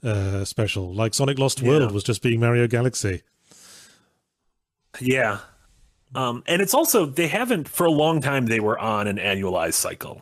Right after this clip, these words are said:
Speaker 2: Like, they were,
Speaker 1: Mm.
Speaker 2: like, the, the, especially throughout the nineties and two thousands, like, games were coming out every year.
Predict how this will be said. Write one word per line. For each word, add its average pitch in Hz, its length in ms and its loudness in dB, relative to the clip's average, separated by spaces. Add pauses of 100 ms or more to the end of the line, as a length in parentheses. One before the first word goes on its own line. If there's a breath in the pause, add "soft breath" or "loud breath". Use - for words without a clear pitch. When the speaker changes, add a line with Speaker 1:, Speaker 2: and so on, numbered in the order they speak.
Speaker 2:
Like, 87 240 -6
they 90 160 0
were, 85 340 -4
Speaker 1:
Mm. 85 60 -12
Speaker 2:
like, 92 240 -8
the, 92 320 -2
the, 104 120 -4
especially 117 420 0
throughout 107 340 -2
the 113 60 -4
nineties 95 360 -4
and 95 80 -8
two 104 140 -6
thousands, 85 400 -6
like, 85 140 -10
games 92 220 -8
were 92 60 -8
coming 92 220 -10
out 82 220 -6
every 90 360 -2
year. 85 400 -8